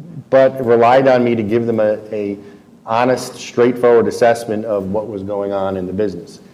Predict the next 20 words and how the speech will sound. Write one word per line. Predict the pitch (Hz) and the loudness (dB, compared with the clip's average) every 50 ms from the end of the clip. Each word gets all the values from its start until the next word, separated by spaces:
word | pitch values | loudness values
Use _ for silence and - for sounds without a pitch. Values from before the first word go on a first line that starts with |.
| - _ - | -20 _ -8
You're | 104 107 | -2 0
going | 120 127 131 131 123 | 2 2 2 2 -2
to | 131 117 | -2 -4
be | 113 98 | -6 -6
called | - - 107 101 101 95 - 85 - - - - - | -4 -2 0 0 0 -2 -6 -12 -14 -16 -20 -16 -16
upon | 127 98 - 104 92 90 | -16 -10 -8 -8 -8 -8
to | 90 | -8
do | 90 110 120 110 | -4 -4 -4 -4
that. | 92 80 78 - | -4 -8 -12 -16
Ultimately, | 82 78 101 107 107 - 107 107 104 110 107 98 95 95 - - - - - - - _ _ _ - | -18 -14 -14 -14 -10 -8 -8 -8 -8 -8 -8 -8 -8 -8 -10 -16 -20 -20 -20 -20 -20 _ _ _ -8
in | - 98 98 | -6 -4 -2
a, | 95 92 90 92 92 90 | -2 -2 -2 -4 -6 -10
uh, | 101 95 85 - 110 | -12 -16 -16 -16 -14
an | 110 98 107 | -12 -4 -4
equity-owned | 113 117 - 123 113 107 104 104 101 101 95 90 - | -4 -4 -2 -2 -2 0 0 0 -2 -2 -4 -4 -2
company, | - 143 143 135 98 95 95 98 | 0 0 0 0 -2 -2 -2 -2
your, | 98 107 117 117 110 107 - - - - | -2 0 0 -2 -2 -4 -8 -12 -16 -12
your | 120 110 110 120 117 | -4 0 0 2 2
resp-, | 107 104 - - - 104 - 117 | 0 -2 -6 -8 -12 -12 -6 -2
your | 107 120 131 135 127 113 104 90 - | 0 2 4 4 4 4 2 -2 -6